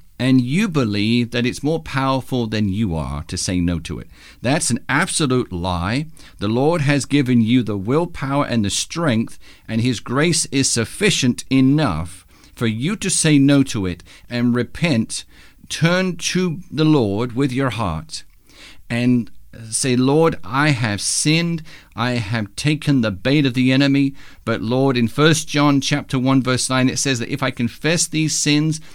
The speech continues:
of temptation, of lust of the eyes, or whatever it is,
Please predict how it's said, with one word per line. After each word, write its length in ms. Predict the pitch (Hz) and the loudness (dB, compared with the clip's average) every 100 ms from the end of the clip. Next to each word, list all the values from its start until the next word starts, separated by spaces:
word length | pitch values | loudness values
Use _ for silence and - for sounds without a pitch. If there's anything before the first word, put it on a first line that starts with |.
| - | -12
of 220 | - - | -10 -8
temptation, 680 | - 120 - 139 143 - 143 | -4 -4 -2 2 2 2 0
of 140 | 92 | 0
lust 380 | 95 120 147 - | -2 -2 -4 -4
of 100 | 131 | -2
the 160 | 139 - | -2 -4
eyes, 400 | 117 131 135 123 | -6 -2 0 -2
or 60 | |
whatever 320 | 113 131 196 196 | -4 -4 -4 -2
it 80 | |
is, 240 | 165 98 | 0 0